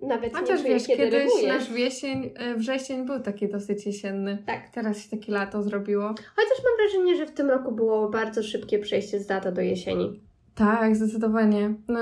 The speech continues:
Speaker 2: ja byłam na wakacjach, wróciłam i w sumie przejechałam w jesień. I to było wręcz chłodno,
Speaker 1: Mhm.
Speaker 2: ale też się zmieniało, nie? Bo był taki czas, że było tak cieplutko. Przypomniało się o lecie.
Speaker 1: Tak.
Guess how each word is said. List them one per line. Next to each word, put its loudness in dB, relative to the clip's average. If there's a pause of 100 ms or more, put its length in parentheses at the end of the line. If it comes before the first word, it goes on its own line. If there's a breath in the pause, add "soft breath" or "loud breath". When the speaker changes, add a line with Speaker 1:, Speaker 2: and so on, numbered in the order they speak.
Speaker 2:
ja 4
byłam 6
na 6
wakacjach, 2
wróciłam 2
i 0
w -16
sumie 0
przejechałam 2
w 4
jesień. 2 (600)
I 2
to 2
było 2
wręcz 2 (200)
chłodno, 4 (120)
Speaker 1:
Mhm. 4
Speaker 2:
ale 10
też -2
się 2
zmieniało, 2
nie? 6
Bo 4
był 2
taki 0
czas, 2
że 2
było -2
tak -6
cieplutko. -2 (440)
Przypomniało 2
się -2
o 2
lecie. 2
Speaker 1:
Tak. -6